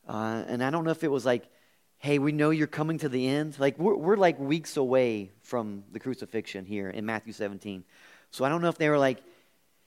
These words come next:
"Hey, we're, you know, we're, we're, we're cheering for you. You know, we can't wait for you to be back in heaven. Uh, we're, we, we know it's gonna be hard. You might not wanna do this."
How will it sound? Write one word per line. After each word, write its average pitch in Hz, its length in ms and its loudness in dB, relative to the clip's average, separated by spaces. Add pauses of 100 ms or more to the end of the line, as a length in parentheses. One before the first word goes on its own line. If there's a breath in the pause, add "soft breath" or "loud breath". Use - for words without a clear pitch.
(540)
"Hey, 156 180 4
we're, 151 260 6
you 156 140 0
know, 147 120 6
we're, 160 260 4
we're, 151 400 0
we're 156 280 2 (220)
cheering 214 320 4
for 226 240 2
you. 240 420 2
You 190 120 0
know, 160 120 4
we 156 120 -2
can't 185 180 -2
wait 190 180 4
for - 80 -4
you 180 100 2
to 185 80 2
be - 20 2
back 180 260 4
in 160 80 2
heaven. 208 960 0
Uh, 139 680 -2 (260)
we're, 165 320 -4 (420 soft breath)
we, 147 160 0
we 156 140 2
know 175 100 6
it's 190 100 2
gonna 180 120 -4
be 156 100 2
hard. 190 560 4
You 165 80 -4
might 170 120 0
not 160 120 0
wanna 151 180 0
do 185 200 -2
this." 196 580 2